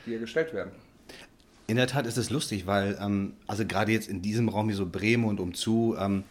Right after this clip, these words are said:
Speaker 2: kennen uns natürlich wirklich sehr, sehr viele. Und, ähm, es ist wirklich witzig, weil man oft angesprochen wird und teilweise weiß ich gar nicht, wer das ist. Ähm,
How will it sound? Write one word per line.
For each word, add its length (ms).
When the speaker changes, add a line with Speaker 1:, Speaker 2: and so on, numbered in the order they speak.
Speaker 2:
kennen 200
uns 100
natürlich 280
wirklich 260
sehr, 100
sehr 120
viele. 240
Und, 380
ähm, 280
es 160
ist 160
wirklich 380
witzig, 280
weil 80
man 140
oft 200
angesprochen 440
wird 120
und 120
teilweise 320
weiß 180
ich 80
gar 100
nicht, 100
wer 80
das 120
ist. 280
Ähm, 100